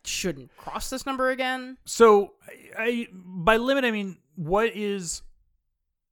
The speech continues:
Speaker 2: what is my, what is the ideal pace for me
Speaker 1: Okay, okay,
Speaker 2: for a
Speaker 1: okay.
Speaker 2: marathon?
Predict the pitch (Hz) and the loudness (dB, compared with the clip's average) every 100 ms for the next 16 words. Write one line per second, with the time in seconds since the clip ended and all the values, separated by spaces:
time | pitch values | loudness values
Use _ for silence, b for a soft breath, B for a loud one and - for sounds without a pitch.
0 | _ _ _ - 170 139 180 226 240 240 | _ _ _ -14 -12 -2 4 6 4 0
1 | _ _ _ - 185 185 170 147 147 - | _ _ _ -8 -2 -2 -2 -6 -12 -20
2 | _ 170 151 156 156 151 - 151 180 196 | _ -10 -6 -4 -4 -6 -6 -8 -6 -8
3 | 160 - 151 135 127 131 131 131 - - | -8 -6 -4 -4 -6 -10 -10 -10 -10 -10
4 | 127 123 - 143 135 131 127 127 - 311 | -10 -12 -12 -10 -10 -10 -12 -16 -14 -14
5 | 339 - 311 320 247 175 143 139 131 120 | -10 -2 0 2 4 6 6 6 4 0
6 | 123 156 - - | -2 -6 -14 -16